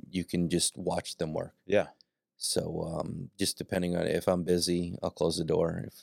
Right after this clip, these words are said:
Speaker 1: if not, I'll let people come in and
Speaker 2: People come in and talk to you and stuff?
Speaker 1: Yeah.
Speaker 2: Yeah.
Speaker 1: Yeah.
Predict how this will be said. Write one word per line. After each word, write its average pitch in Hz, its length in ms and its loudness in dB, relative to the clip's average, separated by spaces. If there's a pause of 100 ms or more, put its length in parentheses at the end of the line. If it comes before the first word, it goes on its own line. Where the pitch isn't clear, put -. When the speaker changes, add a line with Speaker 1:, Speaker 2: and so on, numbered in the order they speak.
(120)
Speaker 1:
if - 160 -8
not, 85 280 -2 (180)
I'll 82 120 2
let 85 160 2
people 85 460 -2
come 85 180 -2
in 85 60 0
and - 80 0
Speaker 2:
People 123 160 4
come 120 180 4
in 117 80 6
and 123 140 2
talk 117 240 6
to 147 80 0
you 143 80 2
and 139 100 0
stuff? 147 340 4
Speaker 1:
Yeah. 143 120 -6 (320)
Speaker 2:
Yeah. 110 180 4 (100)
Speaker 1:
Yeah. 92 120 -2